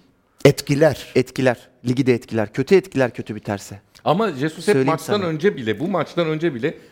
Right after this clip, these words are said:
Speaker 3: "Bizim için öncelik lig." dedi. Hatta bu da
Speaker 1: Tamam.
Speaker 3: eleştirildi.
Speaker 1: O hep
Speaker 2: Serkan
Speaker 1: öyle
Speaker 2: abi,
Speaker 1: ama.
Speaker 2: Dinamo Kiev'e de favori
Speaker 1: Hep
Speaker 2: dedi.
Speaker 1: öyle, hep öyle.
Speaker 2: Dinamo Kiev'in nesi favoriydi Allah aşkına?
Speaker 3: Hiçbir yeri.
Speaker 2: "En iyi takım Ren." dedi, Fenerbahçe lider çıktı.
Speaker 1: Evet.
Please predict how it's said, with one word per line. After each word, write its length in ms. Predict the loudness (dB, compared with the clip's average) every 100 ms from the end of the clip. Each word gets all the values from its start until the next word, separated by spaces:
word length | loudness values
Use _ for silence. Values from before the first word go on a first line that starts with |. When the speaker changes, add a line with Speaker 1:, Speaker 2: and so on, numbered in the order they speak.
| _
Speaker 3:
"Bizim 220 | -6 -2 -2
için 200 | -4 -2
öncelik 520 | 0 0 -2 -2 -4
lig." 220 | -6 0
dedi. 160 | 2 2
Hatta 280 | 2 0
bu 100 | 2
da 140 | 0 0
Speaker 1:
Tamam. 300 | 0 0 0
Speaker 3:
eleştirildi. 340 | -2 -2 -4 0
Speaker 1:
O 160 | 2 4
hep 60 |
Speaker 2:
Serkan 240 | 4 2 2
Speaker 1:
öyle 140 | 0
Speaker 2:
abi, 180 | -2 -4
Speaker 1:
ama. 80 | -6
Speaker 2:
Dinamo 320 | -4 -4 -4
Kiev'e 320 | -2 0 0
de 80 | -2
favori 320 | 0 2 4
Speaker 1:
Hep 60 | 4
Speaker 2:
dedi. 100 | 4
Speaker 1:
öyle, 400 | 4 2 -4 -6
hep 160 | -8 -10
öyle. 440 | -10 -8 -10 -14 _ 2
Speaker 2:
Dinamo 280 | 2 2
Kiev'in 340 | 0 -2 0 -2
nesi 200 | -4 -2
favoriydi 420 | 0 2 4 4
Allah 200 | 4 4
aşkına? 400 | 0 -4 -6 -6
Speaker 3:
Hiçbir 300 | -6 -10 -8
yeri. 240 | -2 6
Speaker 2:
"En 100 | 6
iyi 140 | 6 -2
takım 320 | -2 -2 2
Ren." 260 | 2 2 -2
dedi, 200 | -6 -2
Fenerbahçe 480 | 0 2 0 0
lider 280 | -2 0 -2
çıktı. 300 | -6 -2 -2 0
Speaker 1:
Evet. 260 | -2 -4